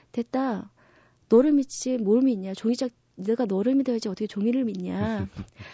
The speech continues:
Speaker 1: 그래서 저한테 빌려주셨고요. 제가 이내 한 이, 삼 개월 있다가 갚아는 드렸는데
Speaker 2: 네.
Speaker 1: 그게 극장 관객과의 벌어진,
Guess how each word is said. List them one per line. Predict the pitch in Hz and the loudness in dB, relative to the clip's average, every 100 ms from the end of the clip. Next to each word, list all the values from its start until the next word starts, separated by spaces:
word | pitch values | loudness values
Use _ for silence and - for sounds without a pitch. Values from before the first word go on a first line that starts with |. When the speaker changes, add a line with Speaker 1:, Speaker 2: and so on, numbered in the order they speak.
| - _ | -20 _
Speaker 1:
그래서 | 233 240 262 | 0 2 0
저한테 | 226 190 202 214 | -2 -4 -4 -6
빌려주셨고요. | 196 214 - 180 - 208 233 214 - _ - | -2 -4 -4 -12 -8 -6 -4 -6 -10 _ -12
제가 | 202 214 | -6 -4
이내 | 196 196 208 | -4 -4 -6
한 | 226 220 | -6 -6
이, | |
삼 | 196 226 | -6 -6
개월 | 226 214 208 | -6 -6 -8
있다가 | - 208 | -8 -10
갚아는 | - 180 214 214 | -8 -10 -6 -6
드렸는데 | 214 185 185 185 190 202 | -6 -8 -8 -6 -4 -4
Speaker 2:
네. | 214 214 - - - - _ | -4 -6 -14 -20 -20 -20 _
Speaker 1:
그게 | - 220 254 | -6 -4 -4
극장 | - 190 - 302 302 294 - | -8 -8 -2 2 2 0 -6
관객과의 | - 202 302 - 320 294 | -6 -2 -2 -2 -2 -2
벌어진, | 214 196 185 180 170 185 | -2 -2 -4 -6 -8 -10